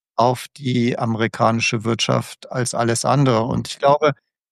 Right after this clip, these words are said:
insgesamt die westliche Welt schießt sich so ein bisschen drauf ein, dass es Inflation einfach geben wird, weil Inflation gewollt ist, weil man mit Inflation auch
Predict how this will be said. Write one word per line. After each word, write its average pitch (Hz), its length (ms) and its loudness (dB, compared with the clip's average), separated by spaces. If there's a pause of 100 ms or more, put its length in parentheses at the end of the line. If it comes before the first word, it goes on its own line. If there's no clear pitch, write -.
(260)
insgesamt 131 640 2
die 123 120 2
westliche 123 560 0
Welt 123 200 2
schießt - 280 -2
sich 143 160 -6
so 143 100 0
ein 120 80 2
bisschen 143 320 0
drauf 123 260 0
ein, 156 280 2
dass 135 160 0
es 139 100 -6
Inflation 131 640 0
einfach - 340 -2
geben 143 320 2
wird, - 260 -2
weil 143 140 2
Inflation 127 600 0
gewollt 147 400 2
ist, 147 280 0
weil 120 120 2
man 127 200 2
mit 127 140 -2
Inflation 135 680 0
auch 131 300 0